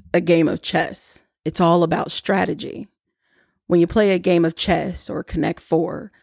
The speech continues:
or, you know, even tic-tac-toe, have you ever heard people say, "Oh, I need to make sure that I'm the white piece," or, "I need to make sure I'm red," or, "I'm X's," because they always win?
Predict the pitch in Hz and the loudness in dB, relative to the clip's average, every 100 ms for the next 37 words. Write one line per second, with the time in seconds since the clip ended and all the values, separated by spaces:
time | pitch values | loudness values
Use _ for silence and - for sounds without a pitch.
0 | _ _ - 160 160 - - _ - 180 | _ _ 0 2 4 0 -2 _ 0 4
1 | 160 160 202 190 175 - 208 - 190 - | 4 4 4 4 2 2 0 2 0 0
2 | - 214 156 156 175 180 180 175 165 175 | 0 0 0 0 -2 2 2 2 -2 0
3 | 180 175 170 _ _ _ - 202 165 160 | 0 -2 -4 _ _ _ -4 0 0 0
4 | 185 180 - 175 180 180 180 - 175 311 | 0 2 4 4 4 4 0 0 0 2
5 | 170 - 175 165 165 170 170 - 165 160 | 0 0 0 0 0 0 -2 0 0 2
6 | 165 170 175 - - 180 - 208 170 175 | 2 2 0 -2 -6 -8 -6 -4 0 0
7 | 170 170 165 - 170 175 - - - 165 | 2 0 0 0 0 -2 -4 -20 -4 0
8 | 170 170 160 151 - _ _ _ _ 170 | 4 4 2 -2 -10 _ _ _ _ 2
9 | 165 175 - 170 - - - 175 - 160 | 4 2 2 0 0 -6 -6 -8 -4 -4
10 | - 165 156 165 - _ - 165 170 156 | 0 0 0 -4 -12 _ -2 2 4 4
11 | 156 151 147 156 156 160 117 170 | 2 0 0 0 0 0 -4 -12